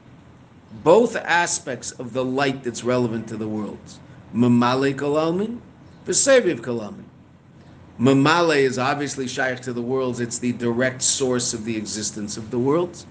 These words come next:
That level of godly light, which is the source of existence that we experience and that all of the worlds experience. Light clothed in vessels.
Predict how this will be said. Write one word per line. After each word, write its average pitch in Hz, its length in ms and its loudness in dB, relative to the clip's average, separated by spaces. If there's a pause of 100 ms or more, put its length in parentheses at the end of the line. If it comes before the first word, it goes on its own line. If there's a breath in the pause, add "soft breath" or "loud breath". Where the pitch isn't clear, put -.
That 110 240 -2
level 117 340 -2
of 107 120 -8
godly 113 360 -6
light, 120 320 -2
which 107 200 -8
is 101 120 -12
the 101 120 -10
source 120 480 -4
of 101 140 -10
existence 104 760 -8
that 101 120 -10
we 110 200 -8
experience 110 560 -6 (320 loud breath)
and 113 160 0
that 117 160 0
all 123 260 0
of 104 140 -4
the 117 80 -4
worlds 110 420 -6
experience. 107 600 -8 (720 loud breath)
Light 117 360 -2
clothed 120 380 -2
in 110 160 -4
vessels. 131 640 -4